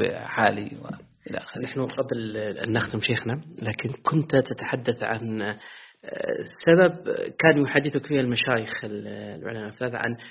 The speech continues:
Speaker 2: آه، وقوفك عند الله، الله، الله،
Speaker 1: أيوة.
Speaker 2: ثم، آه، ذهبنا في ملكوت ربنا سبحانه وتعالى وفي عظمته ولم نكمل الجواب.
Speaker 1: آه.
Speaker 2: أي. إن، إن، لماذا كنت، يعني، ماذا كنت ترد عليهم حينما كان يقول لك: "لماذا تقف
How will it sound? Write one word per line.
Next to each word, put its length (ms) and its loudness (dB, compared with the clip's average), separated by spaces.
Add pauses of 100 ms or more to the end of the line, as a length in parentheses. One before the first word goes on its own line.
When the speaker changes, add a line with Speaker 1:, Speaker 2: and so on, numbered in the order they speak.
(340)
Speaker 2:
آه، 220 2
وقوفك 480 8 (100)
عند 100 -2
الله، 500 -2 (160)
الله، 480 -2
الله، 240 2
Speaker 1:
أيوة. 320 -6
Speaker 2:
ثم، 260 10 (560)
آه، 600 10
ذهبنا 540 10 (100)
في 160 6 (200)
ملكوت 580 10
ربنا 240 8 (140)
سبحانه 280 8
وتعالى 460 12
وفي 200 10
عظمته 720 12
ولم 180 12
نكمل 340 12
الجواب. 440 6 (240)
Speaker 1:
آه. 260 -12 (240)
Speaker 2:
أي. 140 4 (460)
إن، 80 12
إن، 80 10 (600)
لماذا 420 10
كنت، 200 4 (360)
يعني، 480 -2
ماذا 220 10
كنت 300 10
ترد 200 10
عليهم 360 12
حينما 220 6
كان 160 6
يقول 240 8
لك: 80 6
"لماذا 200 10
تقف 240 4